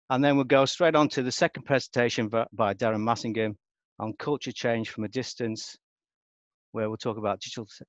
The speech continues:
digital technologies and the new future, and then again, a Q and A session. And finally, there'll be a brief vi-, video of Manufacturing Support Services, how you can contact them, and a short exit poll. So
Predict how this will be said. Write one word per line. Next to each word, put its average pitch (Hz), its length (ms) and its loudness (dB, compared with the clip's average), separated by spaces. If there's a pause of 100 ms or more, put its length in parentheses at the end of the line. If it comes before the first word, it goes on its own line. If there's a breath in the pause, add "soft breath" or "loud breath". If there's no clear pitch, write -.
(340)
digital 117 380 -6
technologies 113 720 -4
and 104 140 -6
the 104 40 -4
new 104 220 -2
future, 95 500 -8 (200)
and 110 100 -2
then 110 80 -2
again, 117 400 2
a 104 80 -6
Q 113 240 -2
and 104 80 -2
A 95 140 -4
session. 87 480 -10 (1400 loud breath)
And 127 120 2
finally, 180 520 8
there'll 147 140 8
be 139 160 6
a 131 40 8
brief 180 380 4
vi-, 143 160 4 (100)
video 131 480 6
of 117 220 0
Manufacturing 127 540 2
Support 127 300 -2
Services, 120 560 0 (460)
how 165 200 6
you 135 180 4
can 107 160 -2
contact 113 420 -2
them, 113 260 0 (440)
and 104 120 -2
a 107 60 -2
short 117 400 0
exit 98 340 -8
poll. 90 240 -8 (1300)
So 123 400 6